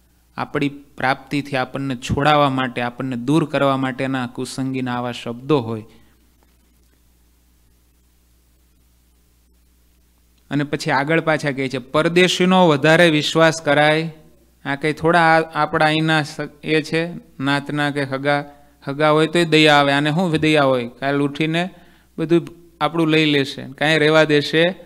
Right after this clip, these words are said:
અને બહુ પરદેશીનો જાજો વિશ્વાસ કરાય. આ તો પૂરબિયા.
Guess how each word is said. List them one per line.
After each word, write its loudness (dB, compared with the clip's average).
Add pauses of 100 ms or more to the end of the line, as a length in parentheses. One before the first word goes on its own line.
(540)
અને -10
બહુ 0
પરદેશીનો -2
જાજો 4
વિશ્વાસ 2
કરાય. 2 (480)
આ -14
તો -4
પૂરબિયા. 0